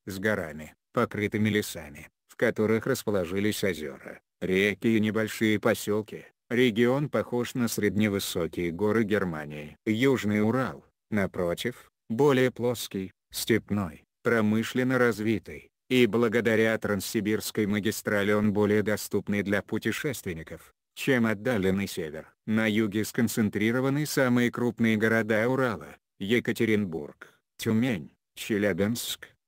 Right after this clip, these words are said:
Здесь находятся впечатляющие памятники культуры, Аркаим, заповедники,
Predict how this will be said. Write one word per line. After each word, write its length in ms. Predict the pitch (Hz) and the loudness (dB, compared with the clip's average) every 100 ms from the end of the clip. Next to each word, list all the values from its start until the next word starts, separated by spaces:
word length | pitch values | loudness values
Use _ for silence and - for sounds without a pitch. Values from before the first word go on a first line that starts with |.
| - | -8
Здесь 520 | 113 98 120 110 - | -6 0 2 2 0
находятся 720 | 117 123 95 95 110 - 101 | 0 0 0 0 0 -4 -6
впечатляющие 1040 | - 104 - 120 110 101 101 107 - 92 | -2 -2 0 -2 2 2 4 0 0 -2
памятники 640 | 82 107 101 101 107 92 101 | 0 0 0 0 -2 -2 -4
культуры, 640 | 113 104 - 95 101 110 - _ | -4 -4 -4 -4 -4 -4 -8 _
Аркаим, 680 | 123 120 120 117 113 76 - _ _ | -2 0 0 0 -2 -4 -12 _ _
заповедники, 1080 | 101 123 107 92 92 90 87 107 110 139 | 0 2 2 0 0 0 0 -2 -2 -4